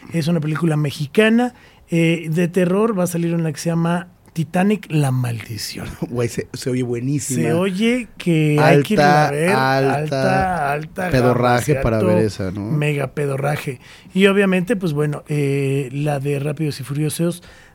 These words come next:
Speaker 1: diez, que ya está en cartelera.
Speaker 2: Ya está en
Speaker 1: Esa
Speaker 2: cartelera.
Speaker 1: ya la pueden ir a ver. Pero bueno, eso es lo que pueden ir a ver al cine.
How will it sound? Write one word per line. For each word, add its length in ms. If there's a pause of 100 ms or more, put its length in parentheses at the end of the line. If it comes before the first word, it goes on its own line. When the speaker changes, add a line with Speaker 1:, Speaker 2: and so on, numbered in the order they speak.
Speaker 1:
diez, 480
que 260
ya 260
está 420
en 140
cartelera. 480
Speaker 2:
Ya 80
está 100
en 60
Speaker 1:
Esa 120
Speaker 2:
cartelera. 100
Speaker 1:
ya 80
la 140
pueden 360
ir 180
a 60
ver. 260 (640)
Pero 220
bueno, 220
eso 220
es 60
lo 80
que 100
pueden 280
ir 100
a 60
ver 180
al 160
cine. 640